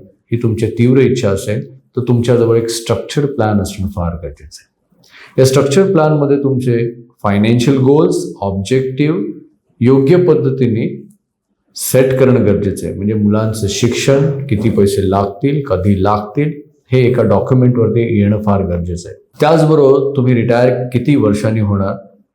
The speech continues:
याचं योग्य नियोजन पण करणं त्या स्ट्रक्चर प्लॅनमध्ये फार महत्त्वाचं आहे. तुमच्याजवळ इमर्जन्सी फंड किती असायला पाहिजे हे देखील त्यामध्ये असणं गरजेचं आहे. आणि तुमचे शॉर्ट टर्म गोल्स आहेत, जसं तुम्हाला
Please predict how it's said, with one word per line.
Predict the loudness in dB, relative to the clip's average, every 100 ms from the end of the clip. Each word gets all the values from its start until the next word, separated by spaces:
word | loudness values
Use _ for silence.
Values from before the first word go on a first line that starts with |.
| -2
याचं | 2 2 2 2 0 -4
योग्य | -2 0 2 2
नियोजन | 4 4 2 0
पण | -2 -2
करणं | -2 -2 -2 -6 -10 -8
त्या |
स्ट्रक्चर | -6 -6 -6 -4
प्लॅनमध्ये | -2 -2 -2 -2 -4
फार | -4 -6 -6 -6
महत्त्वाचं | -10 -12 -16 -16 -20
आहे. | _ _ _ _ -20 -20 -20 _ 0
तुमच्याजवळ | 2 4 4 2
इमर्जन्सी | 2 2 2 0
फंड | 0 -2 -2
किती | -2 0
असायला | 0 0 -2 -2
पाहिजे | -2 -2 -2 -6 -12 _ -2
हे | 2 2
देखील | 2 0
त्यामध्ये | 2 0 0 -2
असणं | -4 -8 -8
गरजेचं | -8 -10 -10 -8
आहे. | -10 -16 _
आणि | -2 -2 -2 -2
तुमचे | 0 2 2
शॉर्ट | 2 0 0 0
टर्म | 0
गोल्स | 2 2 2 2
आहेत, | 0 0 0 -4 -10 -6
जसं | -6 -4
तुम्हाला | -4 -2 -2 -2 -4